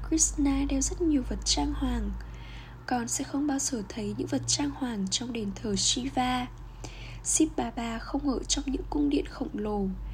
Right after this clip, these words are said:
Chính Sri Krishna mới ở trong những cung điện khổng lồ. Baba nói,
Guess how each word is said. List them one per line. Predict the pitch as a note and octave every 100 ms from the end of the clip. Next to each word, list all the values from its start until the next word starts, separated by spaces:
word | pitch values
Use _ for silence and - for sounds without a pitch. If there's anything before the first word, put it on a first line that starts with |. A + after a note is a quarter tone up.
| - - -
Chính | - G3+ F#3+
Sri | - -
Krishna | C4 D#4 D#4 - C4+ A#3 A3+
mới | G#3 A3+
ở | C4+ -
trong | - C4
những | B3 -
cung | - C#4 C4+
điện | C4+ -
khổng | - G#3 G3+
lồ. | G3+ G3+ F#3+ F#3+ - - - - - - - -
Baba | A#3+ B3+ A3+
nói, | A3+ G#3+ G3+ A3